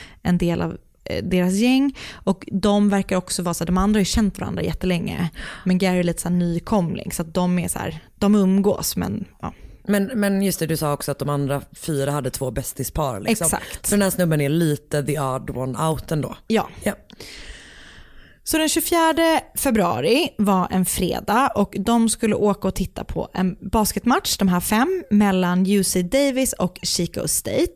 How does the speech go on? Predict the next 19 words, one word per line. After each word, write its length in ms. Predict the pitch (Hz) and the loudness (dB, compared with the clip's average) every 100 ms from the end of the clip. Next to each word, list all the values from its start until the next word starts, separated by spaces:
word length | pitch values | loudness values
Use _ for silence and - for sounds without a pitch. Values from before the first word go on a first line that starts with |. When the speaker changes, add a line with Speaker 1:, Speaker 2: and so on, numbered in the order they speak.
| - | 2
Speaker 1:
i 240 | 196 175 - | 4 4 0
Chico, 680 | 165 - 208 - - 220 302 | -2 0 0 0 0 0 2
som 220 | - 208 180 | 0 2 2
låg 280 | 170 170 - | 2 -2 -2
ungefär 260 | 185 180 - | -2 -2 -4
en 100 | 170 | -6
timma 520 | - 208 185 196 185 | 0 2 4 4 2
bort 320 | 190 - - | -2 -6 -6
med 100 | 160 | -4
bil, 340 | - 196 285 - - | 0 2 2 -2 -2
eh, 220 | 180 170 | 0 0
från 320 | - - 165 | -2 -6 -4
det 60 | - | -4
här 100 | - - | -6 -4
Yuba 580 | 170 165 - - 247 330 | -2 -2 -2 -2 0 0
där 140 | 196 | 2
Speaker 2:
Mm. 20 | |
Speaker 1:
de 120 | 196 175 | 2 0
bodde. 340 | 175 - 285 | -4 -4 -6